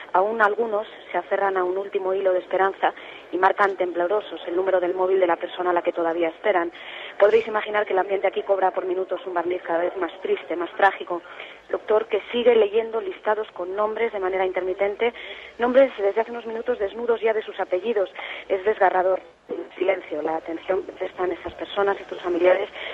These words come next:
a esa lista cada vez más poco concreta. Eh, por ejemplo, el nombre y algunos rasgos físicos de las personas de documentación que quizás puedan ser identificados, pues, por su estatura o por el color de su pelo o por los detalles de su indumentaria. En otras ocasiones el médico se dirige a los familiares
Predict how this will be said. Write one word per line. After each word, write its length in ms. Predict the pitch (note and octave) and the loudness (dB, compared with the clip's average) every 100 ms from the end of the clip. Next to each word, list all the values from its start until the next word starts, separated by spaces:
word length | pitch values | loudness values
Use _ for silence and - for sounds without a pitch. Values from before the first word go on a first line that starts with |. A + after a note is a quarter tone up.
| - - | -6 2
a 60 | F3+ | 2
esa 160 | - | 4
lista 340 | F#3 G#3 - G3+ | 2 2 0 0
cada 160 | E3+ | 2
vez 180 | F3+ F#3 | 2 0
más 160 | G3 - | -2 -2
poco 240 | G#3 G3+ | -2 -2
concreta. 560 | F#3+ E3+ - B3 - D3+ - - - - | -2 -2 6 6 8 2 -4 -14 -12 -2
Eh, 200 | F#3 F#3 | 0 0
por 120 | F3+ | -2
ejemplo, 280 | F3+ A3 A#3 | -4 2 4
el 160 | G3 G#3+ | 4 2
nombre 300 | B3 B3+ B3+ | 2 6 6
y 60 | |
algunos 300 | G#3 G#3 G#3 | 4 0 -4
rasgos 300 | G3+ F#3+ F#3 | -4 -6 -8
físicos 340 | - - G#3 F#3+ | -8 -8 -4 0
de 80 | |
las 120 | F3+ F3+ | 0 -2
personas 360 | F#3 G3+ F#3+ - | -6 -2 -4 -4
de 80 | - | -6
documentación 560 | - F#3 - F#3 C4 - | -6 -6 -6 -4 -4 -4
que 100 | G#4 | -8
quizás 240 | - G#3+ - | -2 -4 -2
puedan 260 | A3 G#3+ - | -2 -2 0
ser 100 | B3 | 0
identificados, 640 | A#3 G#3+ G#3+ A3 B3+ C4 - | 0 -4 -6 0 2 2 -4
pues, 120 | G#3 | -10
por 160 | - - | -14 -12
su 80 | F3 | -12
estatura 500 | - F#3 A#3+ B3 B3+ - - - | -10 -4 -2 -2 -4 -10 -8 -6
o 80 | |
por 140 | - E3+ | -2 0
el 80 | F3 | 0
color 240 | F#3 G3+ | 2 0
de 120 | G3 - | 0 -8
su 80 | |
pelo 340 | - G#3+ G3+ - - - - | 2 6 6 2 -6 -14 -4
o 80 | F#3 | -2
por 240 | - - - - - - | -2 -8 -12 -20 -14 -4
los 320 | F4 E4+ - | -2 -2 -2
detalles 340 | - G#3 - | 2 4 4
de 100 | - | 0
su 80 | - | -2
indumentaria. 640 | F3+ E3 F3 G#3+ G#3+ - - - - - - - - | -4 -4 0 2 2 0 -2 -14 -20 -20 -20 -18 -4
En 120 | G#3+ A3+ | 0 2
otras 280 | A3+ A#3 A3+ | 4 2 0
ocasiones 340 | - - A3 - | -6 -4 -6 -4
el 80 | G3 | -2
médico 320 | G#3 G#3+ A3 | 0 0 -2
se 140 | - | -4
dirige 300 | F#3 F#3+ - | -4 -4 -2
a 40 | F#3+ | -2
los 140 | F3+ | -2
familiares 480 | - F3 F#3 G3 | -4 0 4 4